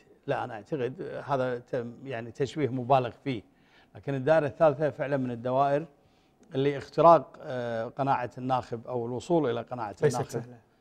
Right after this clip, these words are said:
Speaker 1: ليست سهلة.
Speaker 2: طيب، على طاري الطائر-، الدائرة الثالثة، كانت معنا على المنصة قبل أيام ضيفتنا مرشحة الدائرة الثالثة الأستاذة صفاء الهاشم، وعندما كان الحديث عن ظاهرة شراء الأصوات، ذكرت أن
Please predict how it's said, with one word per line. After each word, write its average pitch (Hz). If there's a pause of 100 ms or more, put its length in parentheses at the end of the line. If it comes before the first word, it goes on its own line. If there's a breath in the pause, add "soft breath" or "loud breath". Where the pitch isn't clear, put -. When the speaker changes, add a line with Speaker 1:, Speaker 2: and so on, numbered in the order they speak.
(140)
Speaker 1:
ليست 151
سهلة. 101 (200)
Speaker 2:
طيب، 156 (200 soft breath)
على 175
طاري 226
الطائر-، 190
الدائرة 151
الثالثة، 143
كانت 147
معنا 139
على 127
المنصة 131
قبل 127
أيام 135
ضيفتنا 131
مرشحة 127
الدائرة 131
الثالثة 131
الأستاذة 127
صفاء 131
الهاشم، 143
وعندما 143 (140)
كان 165
الحديث 147
عن 135 (480 soft breath)
ظاهرة 147
شراء 147
الأصوات، 151 (160)
ذكرت 139 (160)
أن 139